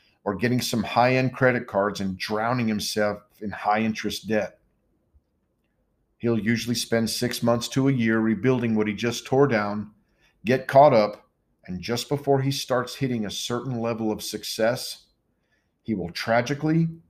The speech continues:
and with certain dependability commit a behavior that starts the process of tearing down everything that he's worked so hard to achieve all over again.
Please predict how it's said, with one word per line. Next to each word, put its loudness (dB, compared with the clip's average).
and -2
with -4
certain 2
dependability -2
commit 2
a 0
behavior -2
that 2
starts 2
the -4
process 4
of -8
tearing -2
down -2
everything -2
that -2
he's -8
worked 0
so 0
hard 4
to -4
achieve -4
all 6
over -4
again. -12